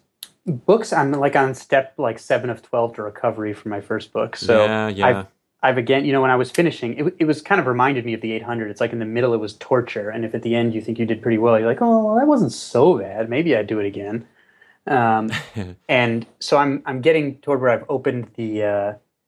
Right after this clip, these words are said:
Speaker 1: the notebook again to start jotting down sort of possible book ideas. And, and one, I added an afterword,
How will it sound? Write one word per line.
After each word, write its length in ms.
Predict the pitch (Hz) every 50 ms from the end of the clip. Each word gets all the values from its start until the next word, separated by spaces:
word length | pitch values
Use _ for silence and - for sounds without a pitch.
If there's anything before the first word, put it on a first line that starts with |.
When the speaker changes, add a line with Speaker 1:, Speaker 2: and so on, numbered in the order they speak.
| _ _ _ _ _
Speaker 1:
the 80 | - 139
notebook 500 | 135 131 127 127 127 127 - 120 120 -
again 280 | 110 - 120 113 113 110
to 80 | 107
start 300 | - - 120 110 104 104
jotting 420 | - 117 110 107 107 110 107 107 104
down 540 | 107 104 101 101 101 101 104 101 104 107 - _ _ _ _ _ _ _ _ _ _ _ _ _ _ _
sort 200 | - - 135 113
of 80 | 107 -
possible 320 | 131 117 107 - 123 117
book 200 | 117 120 117 -
ideas. 420 | 113 113 117 151 165 156 135 -
And, 180 | - 127 123 - -
and 160 | 139 123 120
one, 160 | 131 156 160
I 140 | 127 123 139
added 240 | 143 147 156 160 135
an 100 | 127 120
afterword, 760 | 120 123 131 131 - - 139 127 117 110 104 104 107 -